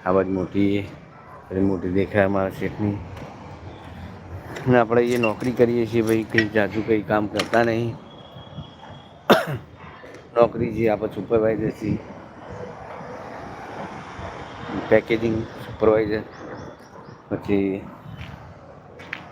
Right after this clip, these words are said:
એસેમ્બલી સુપરવાઇઝર. માલ રેડી કરાવવાનો, પછી મોકલવાનો.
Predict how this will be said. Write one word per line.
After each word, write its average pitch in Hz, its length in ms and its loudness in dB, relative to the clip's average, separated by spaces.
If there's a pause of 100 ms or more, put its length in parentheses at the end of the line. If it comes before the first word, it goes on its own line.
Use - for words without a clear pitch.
(720)
એસેમ્બલી 110 400 2
સુપરવાઇઝર. 101 600 2 (1200)
માલ 95 300 2
રેડી 95 240 2
કરાવવાનો, 101 640 2 (1080)
પછી - 200 -12
મોકલવાનો. 98 540 2